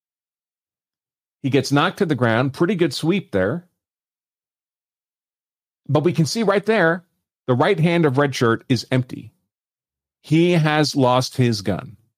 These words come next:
Where'd it go? Well, it turns out it went into the hand of Mister Baseball Hat. He managed to strip the gun away,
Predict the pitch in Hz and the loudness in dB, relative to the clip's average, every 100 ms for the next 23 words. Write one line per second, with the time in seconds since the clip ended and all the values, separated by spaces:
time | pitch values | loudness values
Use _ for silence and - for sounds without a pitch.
0 | _ _ _ _ _ _ _ _ _ _ | _ _ _ _ _ _ _ _ _ _
1 | 113 123 160 254 120 - _ _ _ _ | 0 2 2 2 0 -2 _ _ _ _
2 | _ _ _ _ 156 160 - 294 147 110 | _ _ _ _ 0 2 0 0 2 0
3 | 175 _ _ _ _ 165 156 - _ 131 | 0 _ _ _ _ -6 -6 -8 _ 0
4 | 151 165 156 160 139 117 113 127 143 - | 0 0 0 0 0 2 2 0 -4 0
5 | 131 123 127 - 185 262 - 277 107 - | 0 2 0 0 0 0 -2 -4 -4 -8
6 | _ _ 143 190 156 147 165 - 170 - | _ _ -2 2 2 2 0 -2 -4 -4
7 | - 165 165 - 147 143 113 76 62 | -2 -2 -2 -4 -2 2 2 0 -4